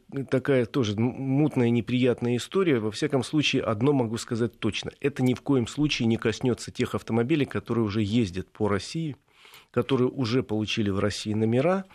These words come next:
и зарегистрированы у нас где-то в регионах. Соответственно, это касается вновь ввезенных автомобилей. Вопрос,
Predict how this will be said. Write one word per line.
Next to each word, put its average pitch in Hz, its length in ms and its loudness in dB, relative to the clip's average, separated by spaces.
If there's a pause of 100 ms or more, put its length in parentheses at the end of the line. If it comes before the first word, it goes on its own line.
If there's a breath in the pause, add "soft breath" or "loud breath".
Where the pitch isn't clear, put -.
(460 loud breath)
и 147 200 0
зарегистрированы 107 840 0
у 101 60 0
нас 101 220 0
где-то 95 240 -6
в 95 60 -6
регионах. 95 580 -4 (360 loud breath)
Соответственно, 131 920 0
это 165 220 -2
касается 131 520 0
вновь 127 360 2 (240)
ввезенных 110 640 0
автомобилей. 135 560 0
Вопрос, 113 540 0